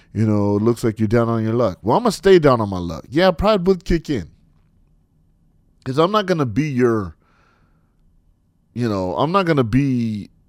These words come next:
your pawn in a game of, "Look at me, I do good things for people."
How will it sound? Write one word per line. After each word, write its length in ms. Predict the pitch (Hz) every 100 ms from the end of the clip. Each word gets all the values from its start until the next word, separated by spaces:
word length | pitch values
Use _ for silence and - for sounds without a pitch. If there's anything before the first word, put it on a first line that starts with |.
| _ _
your 220 | 113 123
pawn 380 | 107 120 120 123
in 100 | 117
a 80 | 110
game 260 | 104 113 107
of, 220 | 98 87
"Look 220 | 117 123
at 80 | 120
me, 180 | 127 120
I 80 |
do 180 | 107 123
good 220 | 107 117
things 220 | - 123 110
for 100 | 98
people." 400 | 95 - -